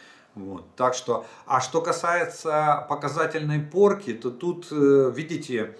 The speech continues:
м, Харьков просто один из, э, первых городов после Мариуполя, кто оказался под таким системным, э, обстрелом со стороны Российской Федерации, и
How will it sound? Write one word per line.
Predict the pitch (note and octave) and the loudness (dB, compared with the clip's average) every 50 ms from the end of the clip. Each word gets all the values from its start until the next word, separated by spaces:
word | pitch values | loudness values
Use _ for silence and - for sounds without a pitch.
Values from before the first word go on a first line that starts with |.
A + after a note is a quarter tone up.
| - - _ _ _ - | -20 -20 _ _ _ -10
м, | B2 A#2+ A#2+ A#2+ A#2+ A#2 A2 | -4 -2 0 2 2 2 0
Харьков | - - D3+ D#3+ D#3 - D#3+ - - | -2 -2 -2 -2 -2 -2 -4 -6 -4
просто | D#3+ D#3+ D3+ - - D#3+ D3 | -6 -6 -6 -6 -4 -4 -4
один | D3 D3 D3+ D3+ D3+ D3+ | -2 -2 -2 -2 -2 -2
из, | D3 D3 - - | -2 -4 -8 -6
э, | C#3+ C#3 C#3 C#3 C#3 C#3 C3+ | -2 2 4 6 6 4 4
первых | C#3 D3+ D#3 D3 B2 G#2+ G#2+ G#2 | 2 0 0 0 2 2 0 -2
городов | G#2 A2+ A2 A2+ A2+ B2 D3 E3 D#3+ - - - - | -2 -4 -4 -4 -2 0 0 0 0 -2 -6 -16 -16
после | - A#2 A2+ A2 - A#2 A2 A2 G#2+ G#2 G#2 | -12 -10 -10 -10 -8 -8 -6 -4 -2 -2 -2
Мариуполя, | - A2+ A2+ A2 A2 A#2 C#3+ D#3+ D3+ C3 A2 G#2+ G#2 | -4 -6 -8 -6 -4 -4 -4 -4 -4 -6 -6 -6 -8
кто | - - - B2 A#2+ | -10 -10 -4 -2 -2
оказался | A#2 - A#2 G#2+ A2 C3 B2+ A#2 - A2 | -2 -4 -6 -8 -2 -2 -2 -2 -2 -6
под | F#2+ - G#2+ G2 | -12 -12 -14 -14
таким | - G#2+ - - C3+ B2 A2+ | -14 -16 -14 -10 -8 -8 -8
системным, | - - G#2+ - - - B2+ A#2 A2+ A#2 G#2+ G#2+ G#2 G#2+ - - - - _ _ _ - | -8 -12 -14 -14 -10 -8 -8 -8 -8 -8 -10 -10 -12 -12 -16 -20 -20 -20 _ _ _ -8
э, | A2+ G#2+ G#2+ G#2+ G#2+ G#2 G#2 G#2 G#2 G#2 G2+ G#2 G2+ G#2+ A2 G#2 G2+ G2+ G#2 A2 - | -6 -4 -2 -2 0 0 0 0 -2 -2 -4 -8 -10 -14 -14 -14 -12 -12 -12 -12 -10
обстрелом | - B2 - - - - C3+ C3+ C3+ C3 A2 G#2 - - | -12 -12 -12 -10 -6 -2 2 4 4 4 4 2 0 -2
со | - - G#2+ | -8 -16 -16
стороны | - - A2+ A2 A2+ A#2+ A#2 | -12 -10 -8 -4 -2 -2 -2
Российской | G#2+ G#2 - - A#2+ A2 - - G2+ | -2 -4 -6 -8 -12 -12 -10 -10 -10
Федерации, | - A#2 A2 A2 A#2+ D3 F3 F3+ F3 - B2 A2+ | -10 -12 -12 -8 -4 0 0 0 -2 -4 -10 -12
и | A2 C3 A#2+ A#2 A#2 A#2 A2+ - | -10 -10 -8 -6 -6 -8 -8 -10